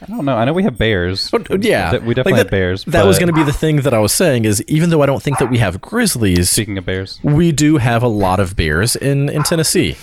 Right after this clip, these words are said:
Speaker 2: You know, like, that's, uh, it's almost our state mascots. Um, you know, go,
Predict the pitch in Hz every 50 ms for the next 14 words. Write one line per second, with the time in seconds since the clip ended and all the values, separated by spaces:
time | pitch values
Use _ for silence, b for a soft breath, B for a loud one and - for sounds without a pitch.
0 | - - 156 151 156 165 170 165 - - 139 135 131 143 135 - - - 160 151
1 | 151 147 147 147 143 B B B B B B B B - - - 143 147 151 151
2 | - - 156 156 151 143 - - _ _ _ - - - - - 156 151 156 -
3 | 143 156 156 143 - - - 85 78 73 71 - - - - - _ - - 107
4 | 92 90 85 80 80 80 80 B B B B B B B B 135 120 120 120 -
5 | 147